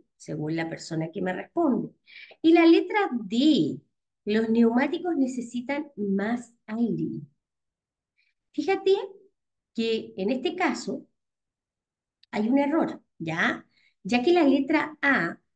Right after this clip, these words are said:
no puede ser, ya que la letra A no se tiene que, eh, inflar más los neumáticos delanteros ni los traseros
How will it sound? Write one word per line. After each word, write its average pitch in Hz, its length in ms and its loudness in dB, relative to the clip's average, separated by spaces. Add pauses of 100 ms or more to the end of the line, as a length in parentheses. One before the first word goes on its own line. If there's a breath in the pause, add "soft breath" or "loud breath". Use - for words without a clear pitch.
no 240 500 4
puede 277 300 0
ser, - 400 -8 (200)
ya 180 280 -4
que 262 100 -2
la 247 140 2
letra 226 520 -2
A 240 400 0 (380)
no 277 260 10
se 381 200 2
tiene 330 420 6
que, 302 400 -2 (100)
eh, 180 560 2
inflar 247 760 4 (100)
más 196 640 -4
los 185 220 -6
neumáticos 185 460 -2
delanteros 185 580 0
ni 202 100 0
los 180 180 -4
traseros - 800 0